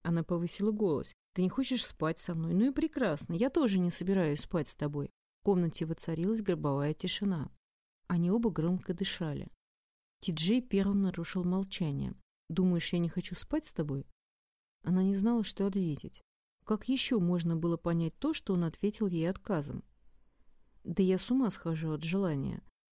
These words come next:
Сейдж растерянно покачала головой, не веря своим ушам.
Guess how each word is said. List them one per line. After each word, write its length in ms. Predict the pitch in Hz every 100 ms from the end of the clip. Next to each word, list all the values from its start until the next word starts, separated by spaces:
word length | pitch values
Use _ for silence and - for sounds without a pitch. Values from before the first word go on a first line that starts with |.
| _ _ _
Сейдж 440 | - - 175 170 -
растерянно 540 | 170 - 196 170 165
покачала 520 | 160 - 170 - 175 165
головой, 440 | 160 165 165 233
не 120 | 202
веря 220 | 160 180
своим 400 | 175 - 180 175
ушам. 420 | 202 - 175 127